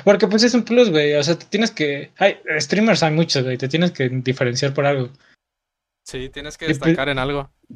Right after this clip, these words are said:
Speaker 2: Algo difere-,
Speaker 1: Ujú.
Speaker 2: hacer algo diferente, ¿no?
Speaker 1: Y pues mi fondo no está muy chido, güey, porque haz de cuenta, ay, la neta, mis papás sí no, no me gustó cómo hiciera mi cuarto, que
Speaker 2: <laughs>
Speaker 1: todo lo que está atrás, güey, es, este, un closet de ropa, güey.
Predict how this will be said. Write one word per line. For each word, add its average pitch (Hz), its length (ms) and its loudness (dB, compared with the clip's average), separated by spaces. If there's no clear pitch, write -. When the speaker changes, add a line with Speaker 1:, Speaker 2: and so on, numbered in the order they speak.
Speaker 2:
Algo 151 220 6
difere-, 151 240 4
Speaker 1:
Ujú. 156 80 0
Speaker 2:
hacer 151 180 2
algo 170 140 0
diferente, 151 480 -4
¿no? 139 180 -16
Speaker 1:
Y - 60 -6
pues 180 180 2
mi 165 100 4
fondo 175 300 4
no 170 80 4
está 165 160 -2
muy 147 140 -4
chido, 165 200 2
güey, 123 140 0
porque 131 320 0
haz 139 100 2
de 139 60 -2
cuenta, 131 400 -6
ay, 151 200 2
la 151 100 0
neta, 143 220 -2
mis 135 100 -4
papás 131 300 -4
sí 143 80 -4
no, 123 240 -4
no 127 80 -8
me 131 100 -2
gustó 139 220 -8
cómo 143 100 -4
hiciera 151 180 0
mi 156 120 -2
cuarto, 160 320 0
que 151 140 -6
Speaker 2:
<laughs> - 500 -6
Speaker 1:
todo 190 180 6
lo 165 140 2
que 156 80 -4
está 170 140 2
atrás, 170 220 4
güey, 170 200 6
es, 143 160 -2
este, 135 280 -4
un 135 160 -2
closet 147 300 -2
de 127 80 -4
ropa, 127 260 -8
güey. 117 140 -14